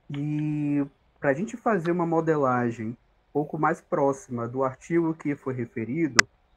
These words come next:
a gente vai apresentar esse, esse, essa conjectura de uma forma diferente agora, que é onde eu vou levar durante toda a apresentação.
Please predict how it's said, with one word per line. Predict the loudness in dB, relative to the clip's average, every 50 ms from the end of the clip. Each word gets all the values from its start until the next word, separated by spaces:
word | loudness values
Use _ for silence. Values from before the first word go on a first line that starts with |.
| _ _ -8
a | -6 -6
gente | -4 -4 -2
vai | 2 4 4 6 6 4 2 0 -4 -8 _ -6
apresentar | -4 -4 -2 0 0 0 0 0 -2 -2 -2 0 2
esse, | 2 2 0 -2 -4 -4 -4 -4 -4
esse, | -4 -8 -8 -8 -8 -6 -4 -4 -4 -4 -6
essa | -8 -10 -10
conjectura | -8 -8 -8 -10 -12 _ -14 -10 -8 -6 -6 -8 -8 _ _ _ -20 -20 -18 -12 -6
de |
uma | -4 -4 -4
forma | -2 -4 -4 -4 -4
diferente | -6 -6 -6 -2 -2 0 0 0 -4 -4 -4
agora, | -6 -4 -2 -2 -2 -2 -2 -4 -10 _ _ _ _ _ _ _ _ _ _ _ _ _ _ _ _ -14 -4
que | 0 2
é |
onde | 4 6 6 4
eu | 4 2
vou | 4 4
levar | 6 6 6 6 2 2
durante | 2 2 0 0 0 -2 -4
toda | -6 -4 -4 -4
a |
apresentação. | -2 -4 -4 -4 -4 -2 -2 -4 -4 -4 -6 -8 -8